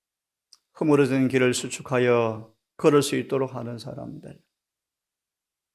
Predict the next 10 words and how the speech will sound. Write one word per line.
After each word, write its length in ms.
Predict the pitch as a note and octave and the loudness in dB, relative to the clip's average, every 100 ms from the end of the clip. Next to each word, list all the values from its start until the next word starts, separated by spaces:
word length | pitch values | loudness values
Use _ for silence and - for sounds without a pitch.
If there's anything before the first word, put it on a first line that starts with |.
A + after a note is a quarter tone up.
| _ _ _ _ _ _ | _ _ _ _ _ _
하늘 240 | - D3+ | 6 10
가는 240 | C#3+ C#3 C3+ | 10 10 6
길을 680 | C3+ C3 C3 A#2+ - - _ _ _ _ _ _ _ _ _ _ | 8 8 8 4 0 -14 _ _ _ _ _ _ _ _ _ _
밝은 400 | - D#3+ F3 D#3+ | 0 2 4 4
빛으로 420 | D3 D3 D3 C#3+ | 2 0 4 4
비추는 460 | C#3+ B2+ C3+ C3+ B2+ | 2 -6 -4 -2 -2
그런 300 | C3 B2 B2 | -6 -8 -8
사업, 520 | - A#2 G#2+ F3 - _ _ _ _ _ _ _ _ _ _ _ _ _ _ _ _ _ _ _ _ | -12 -10 -10 -12 -16 _ _ _ _ _ _ _ _ _ _ _ _ _ _ _ _ _ _ _ _
율법을 360 | C#3+ C3 B2+ A#2+ | 0 2 4 2
수보하고 960 | - A#2 A2+ A2 A2+ A2+ G#2+ G#2+ A2 | 0 -2 0 0 0 2 2 0 -8